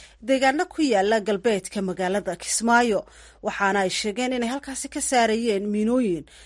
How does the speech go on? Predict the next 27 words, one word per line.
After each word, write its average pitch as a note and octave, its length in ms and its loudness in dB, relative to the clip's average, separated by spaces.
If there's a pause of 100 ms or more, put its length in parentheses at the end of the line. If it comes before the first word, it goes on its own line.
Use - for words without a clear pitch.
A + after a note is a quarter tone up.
(120)
loo A3+ 160 0
malaynayay G#3+ 420 4
inay G3+ 140 4
Al-Shabaabku G3 560 -2
ku A#3 160 0
aaseen. F3+ 480 0 (320)
Sidoo C#4 320 0
kale, C4+ 240 4
mas-uuliyiinta A3+ 720 -2
maamulka A3+ 520 0 (120)
ayaa G#3 200 0
soo B3 280 0
dhoweeyey B3 560 2 (320)
howlgallada D4 480 4
lagula A3 400 0
dagaalamayo F#3+ 640 -2
Shabaab. A3 360 0 (340)
Warbixintan D#4+ 580 0
waxaa C4 320 -4
Kismaayo A#3 480 2
ka C4 80 -10
soo A3 240 -2
diray A3+ 320 -4 (240)
wariyaha C4+ 480 0
V B3+ 320 0
O G3+ 160 0
A F3+ 80 0